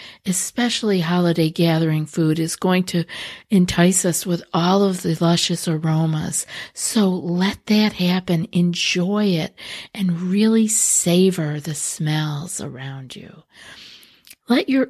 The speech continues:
ears be a part of the experience. What do you hear? Are you in a room with a lot of voices and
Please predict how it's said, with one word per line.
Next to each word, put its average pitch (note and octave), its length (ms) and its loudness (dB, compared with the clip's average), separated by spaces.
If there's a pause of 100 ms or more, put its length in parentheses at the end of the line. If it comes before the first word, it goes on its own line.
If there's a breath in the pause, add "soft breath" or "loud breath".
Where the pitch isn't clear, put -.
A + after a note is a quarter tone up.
ears A#3 500 2
be F3+ 180 2
a E3 60 2
part D#3+ 300 -2
of D3+ 120 -6
the D3+ 140 -2
experience. D3+ 920 -6
What G3+ 120 2
do B3 60 4
you C4+ 180 4
hear? A3 800 -2 (760 loud breath)
Are G3+ 80 4
you A3 200 6
in G#3+ 100 6
a G#3+ 100 4
room G#3+ 480 4
with F3+ 120 2
a F3+ 80 2
lot F3 260 0
of F#3+ 140 -2
voices F#3 800 0
and D#3+ 200 0